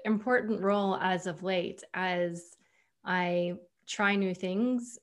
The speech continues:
and have new ventures. Having faith in my intelligence and my commitment to myself, to my investors. And, um, so not necessarily faith in,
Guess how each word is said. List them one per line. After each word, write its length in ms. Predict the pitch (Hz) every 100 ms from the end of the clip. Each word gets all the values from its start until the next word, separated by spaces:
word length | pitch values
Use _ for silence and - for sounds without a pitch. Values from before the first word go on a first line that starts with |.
| _ _
and 580 | 180 180 180 175 170 165 - -
have 320 | 175 180 180
new 600 | 180 175 175 170 165 156
ventures. 720 | 160 175 - 240 254 254 - - _ _ _ _
Having 440 | - 196 202 196
faith 520 | 175 - 196 190 196 196
in 520 | 185 180 175 175 170 -
my 160 | 180 175
intelligence 880 | 170 165 185 190 190 208 208 208 - -
and 340 | 175 170 170 165
my 140 | 160 156
commitment 720 | 180 175 175 190 185 185 180 - -
to 80 | 180
myself, 560 | 160 - 190 185 175 - -
to 420 | 170 165 160 165
my 140 | 180
investors. 840 | 165 160 175 175 185 180 175 175 - - - - - - _
And, 460 | 180 180 175 175 170
um, 380 | 175 170 170 185 - -
so 720 | 185 - 196 185 180 175 - - _ _ _ _ _
not 160 | 208 190
necessarily 680 | 208 208 - 202 196 190 190
faith 480 | 196 196 190 190 -
in, 580 | 190 185 180 180 180 175